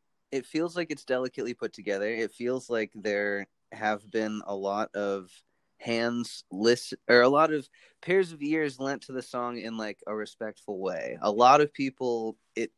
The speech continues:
seems to me as I listen to the songs, have listened to this and, like, touched it with a mind for the song first.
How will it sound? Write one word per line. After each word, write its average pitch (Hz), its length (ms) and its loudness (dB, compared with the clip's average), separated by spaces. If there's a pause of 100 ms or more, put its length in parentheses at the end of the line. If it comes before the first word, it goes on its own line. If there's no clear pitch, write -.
(260)
seems 135 420 -2
to 120 120 -8
me 117 140 -4
as 110 180 -4
I 104 80 0
listen 104 360 -8
to - 120 -14
the 95 100 -6
songs, 98 440 -2
have 98 160 -4
listened 110 400 -2
to - 100 -8
this 120 320 0
and, 104 220 -6
like, 98 300 -4 (580)
touched - 440 -2
it 113 220 4 (100)
with 107 300 -2
a 104 80 4
mind 104 420 -4
for 98 480 -4 (140)
the 101 80 -10
song 95 400 -8
first. - 680 -10